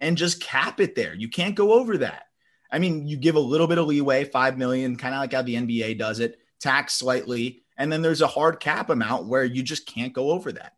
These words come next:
I, I just don't see why that's so difficult to be able to incorporate into the game.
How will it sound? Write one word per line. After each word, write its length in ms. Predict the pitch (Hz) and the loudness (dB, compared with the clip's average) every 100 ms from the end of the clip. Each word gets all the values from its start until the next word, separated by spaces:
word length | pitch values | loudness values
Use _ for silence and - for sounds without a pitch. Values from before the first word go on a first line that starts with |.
| _ _ _ - | _ _ _ -6
I, 100 | 110 131 | -2 0
I 80 | |
just 200 | 151 165 | 0 0
don't 200 | 165 151 | -2 -2
see 220 | 135 170 170 | -4 -6 -4
why 580 | 139 131 131 131 120 - | 0 2 2 0 -2 -4
that's 260 | 123 117 - | -6 -4 -2
so 220 | 135 131 | -2 -2
difficult 560 | 117 131 127 117 92 - - | -2 -4 -4 -8 -10 -12 -14
to 100 | 120 | -8
be 140 | 117 | -2
able 180 | 120 117 | -2 -2
to 400 | 113 - 117 113 | -6 -4 -2 -2
incorporate 680 | 104 110 120 127 117 107 101 | -6 -6 -4 -2 -2 -4 -4
into 200 | 104 104 | -6 -8
the 100 | 95 | -8
game. 400 | 98 117 87 - | -6 -6 -6 -14